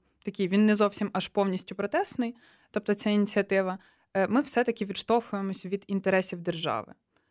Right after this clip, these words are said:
Тобто, якщо ми розуміємо, що щось для держави є корисне, і користі там більше, ніж шкоди, то ми можемо там якось піти на якісь певні компроміси. Я нічого не можу оцінювати, нічого не можу судити про там межі розкрадання чи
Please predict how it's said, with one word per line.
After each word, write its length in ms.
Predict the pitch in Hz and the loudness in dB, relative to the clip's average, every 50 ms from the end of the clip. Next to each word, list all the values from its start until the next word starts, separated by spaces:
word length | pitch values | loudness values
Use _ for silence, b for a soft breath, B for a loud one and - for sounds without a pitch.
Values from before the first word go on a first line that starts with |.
| _ _ | _ _
Тобто, 240 | - - 185 - - | -12 -12 -4 0 0
якщо 240 | 190 190 - - 254 | 0 0 2 2 2
ми 100 | 254 247 | 4 4
розуміємо, 540 | 233 220 214 214 214 226 240 233 220 208 196 | 4 4 4 4 4 4 4 4 4 2 2
що 120 | 196 - 202 | 2 0 -2
щось 220 | - - 214 202 | 0 0 0 0
для 140 | 202 202 196 | 2 0 2
держави 460 | 185 196 190 196 202 208 202 190 190 | 2 0 0 2 2 2 2 0 -2
є 160 | 190 190 185 180 | 0 0 -2 -2
корисне, 720 | - - 202 196 233 320 359 349 - - 240 220 208 214 - _ _ _ _ _ _ _ | 0 0 2 2 2 2 0 -2 -2 -2 0 -2 -2 -6 -8 _ _ _ _ _ _ _
і 300 | - 202 208 208 202 190 190 - - _ | -6 -4 0 0 0 0 -2 -4 -18 _
користі 420 | - 233 233 226 214 214 - 208 | 2 2 4 4 2 0 -2 -2
там 220 | 196 - 196 196 196 | 0 2 2 2 2
більше, 340 | 185 208 208 - - - 196 | 2 2 2 2 0 0 0
ніж 140 | 190 185 190 | 0 0 0
шкоди, 500 | - - - - 180 180 175 175 175 175 - b b b b b b b _ | -2 -4 -2 2 2 2 2 0 -4 -8 -10 b b b b b b b _
то 340 | - 214 240 277 285 262 - - | 2 4 4 4 2 0 -4 -8
ми 380 | 202 196 208 220 240 240 240 | -4 0 0 2 4 2 2
можемо 520 | 220 185 196 208 226 226 208 208 208 196 185 | 2 2 4 4 4 4 4 4 4 4 2
там 260 | 190 175 175 170 175 | 0 0 -2 0 0
якось 280 | 175 170 - 180 - | 0 0 0 -4 -8
піти 240 | - - 185 - 220 | -4 -6 0 2 4
на 80 | 214 208 | 4 4
якісь 180 | 190 190 - - | 2 0 -6 -2
певні 280 | - 202 190 185 175 | 0 0 0 0 -2
компроміси. 600 | 170 - 180 175 - 185 175 165 160 165 - - | -4 -4 -6 -4 -2 -2 -2 -2 -2 -4 -2 2
Я 160 | 196 214 220 208 - | 2 2 2 0 0
нічого 400 | - 208 208 208 - 208 202 202 | 2 2 2 4 2 2 2 2
не 80 | 196 196 | 2 2
можу 260 | 190 190 185 180 180 | 2 2 2 2 2
оцінювати, 500 | 180 180 - 254 269 277 247 208 - 190 | 0 0 0 0 2 2 2 0 -2 -2
нічого 260 | 185 190 - 196 185 180 190 - | -4 -2 -2 -2 -4 -4 -6 -8
не 140 | - 190 196 | -4 -2 -2
можу 260 | 196 190 185 175 180 | 0 0 0 0 -2
судити 460 | 170 - - 185 180 226 277 - 220 196 | -4 -2 -4 0 2 2 2 2 -2 -6
про 260 | - - 185 170 180 b b b b b | -2 -4 -4 -4 -4 b b b b b
там 160 | _ 190 185 185 | _ -2 0 2
межі 260 | 208 233 233 220 202 | 2 2 2 2 0
розкрадання 540 | 196 190 - - 196 190 190 185 185 180 180 | 0 -2 -2 -6 -4 -2 -2 -2 -2 -2 -4
чи 200 | - - 185 | -4 -6 -6